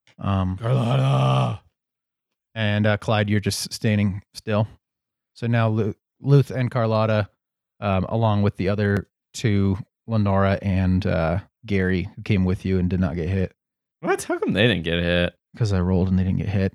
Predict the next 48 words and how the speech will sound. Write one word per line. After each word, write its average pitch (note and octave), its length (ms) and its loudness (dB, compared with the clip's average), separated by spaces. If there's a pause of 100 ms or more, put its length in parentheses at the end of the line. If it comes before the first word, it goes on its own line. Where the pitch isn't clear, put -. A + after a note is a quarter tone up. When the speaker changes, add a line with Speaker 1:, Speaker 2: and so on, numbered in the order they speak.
(120)
Speaker 1:
And, B2 320 0
um, B2+ 360 0
Speaker 2:
Bastards. F#2+ 360 -6
Speaker 1:
so B2+ 140 -2
they B2+ 120 2
come, B2 380 0
they C3 160 -4
come A#2+ 220 2
running A#2 360 2
with A2+ 340 -2
you G#2+ 160 2
as G2 120 -2
well G2+ 240 0
and G2+ 80 0
dive G2 280 0
roll G2+ 260 0
out G2+ 220 -4
of G2 60 -2
the G2+ 60 -2
way, G2 300 -2 (640)
um, G2 320 0
as G2 340 0
more G#2 260 2
darts G2 300 0
come A2 160 2
out F#2+ 140 2
of F#2 60 -2
the F#2+ 60 -2
wall F#2+ 220 0
towards F#2+ 320 -2
them. F#2+ 240 2 (200)
Jules A#2 480 0
and G2+ 360 0
Clyde F#2 320 0
are F2+ 160 0
standing G2 480 0
in F#2+ 120 0
between F#2+ 300 0
the F#2 60 2
two F2+ 180 -4
torches, F#2 560 -2 (600)
um, D#2+ 400 -4 (1000)
in G#2+ 80 -8
between F2+ 640 -2 (960)
murals F#2 420 0
ones F2 260 -2
and E2 140 -4
two, F#2 320 -4